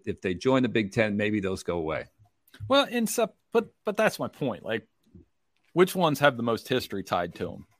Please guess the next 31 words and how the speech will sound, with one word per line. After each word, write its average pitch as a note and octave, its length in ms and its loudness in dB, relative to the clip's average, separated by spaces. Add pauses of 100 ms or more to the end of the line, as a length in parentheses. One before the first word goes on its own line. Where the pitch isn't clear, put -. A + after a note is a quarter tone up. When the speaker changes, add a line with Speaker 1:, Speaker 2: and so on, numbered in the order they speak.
(140)
Speaker 2:
Like, B2+ 180 2
but E3+ 220 -6
I, E3 140 2
I D3 160 0
was C#3 180 -2
arguing, B2+ 320 0
one C3 100 2
of A#2+ 60 -2
my B2 140 6
buddies A2+ 340 4
is G#2 140 -6
a G#2 40 -4
huge G#2+ 280 -6
Notre G2+ 180 -4
Dame A2 220 -2
fan, A2 240 -2
and A2 100 -2
he B2+ 140 2
was B2 120 -2
trying A#2 220 0
to G#2 60 -6
tell A#2 180 2
me A2+ 120 -2
that A2 180 -4
Notre D#3 260 4
Dame C3+ 240 6
is A2+ 100 -4
prime A2+ 280 2
time G#2+ 280 -2
against G2+ 300 -4
everybody. F#2 580 -4